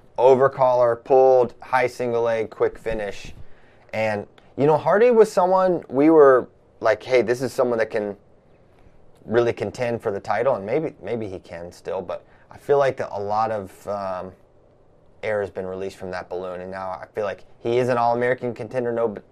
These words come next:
no doubt, a high podium guy potentially, but it's after the, after Vegas and this, it's like, mm, maybe he's just gonna be a, a, an All-American, not someone that can beat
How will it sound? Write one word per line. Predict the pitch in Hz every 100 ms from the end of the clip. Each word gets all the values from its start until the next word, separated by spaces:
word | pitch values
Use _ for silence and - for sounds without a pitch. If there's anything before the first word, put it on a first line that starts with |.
| -
no | 113
doubt, | 104 104 107
a | 90
high | 113 110
podium | 110 113 110 110
guy | 104 104
potentially, | 104 107 113 104 104 107 104 - _ _ _
but | - 107
it's | - - - _ _ _ _ _ _ _ -
after | 110 - 113
the, | 101 101 -
after | - 110 104
Vegas | 165 220 214 208 -
and | 127 143
this, | 175 170 120
it's | 104
like, | 107 -
mm, | 139 151 139 _ _ _ _ _ _ _ _
maybe | - 113 123
he's | 120
just | 107 110 -
gonna | 107
be | 98 104
a, | 95 90 -
a, | 85 87 -
an | 101
All-American, | 98 95 95 95 95
not | 95 95
someone | 101 92
that | 90
can | 92
beat | 85 -